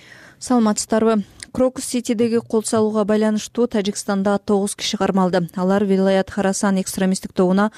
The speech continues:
байланышы бар деп шектелүүдө. Бул тууралуу Азия Плюс жана Reuters агенттиктери Тажикстандын коопсуздук кызматтарындагы өз булактарына таянып кабарлашты. Алардын баары Багдад шаарында кармалып, башка дүйшөмбүгө коопсуздук кызматынын өкүлдөрү алып келгени белгилүү болду.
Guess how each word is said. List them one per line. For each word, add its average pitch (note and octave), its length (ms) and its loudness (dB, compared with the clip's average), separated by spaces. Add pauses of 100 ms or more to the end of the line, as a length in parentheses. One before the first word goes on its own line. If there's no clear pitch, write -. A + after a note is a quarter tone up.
(340)
байланышы G#3 500 0
бар F#3 220 0
деп F3 120 0
шектелүүдө. E3+ 580 0 (520)
Бул A#3+ 120 0
тууралуу G#3 340 2
Азия G3 360 2
Плюс G#3+ 280 0
жана G3 260 0
Reuters F#3 400 -2
агенттиктери F#3+ 760 0
Тажикстандын F#3 680 0
коопсуздук - 460 -4
кызматтарындагы F3+ 720 2
өз F#3+ 120 -2
булактарына F3 520 0
таянып F#3 360 0
кабарлашты. F#3+ 560 0 (120)
Алардын F3+ 400 0
баары G3 300 2 (340)
Багдад A3+ 360 -2
шаарында F3+ 420 0
кармалып, F#3+ 420 0
башка F3+ 440 -2
дүйшөмбүгө F3+ 580 0
коопсуздук - 460 -4
кызматынын F#3+ 480 2 (320)
өкүлдөрү G#3 440 0
алып E3+ 200 -2
келгени E3+ 300 -2
белгилүү E3+ 340 0
болду. D#3+ 300 0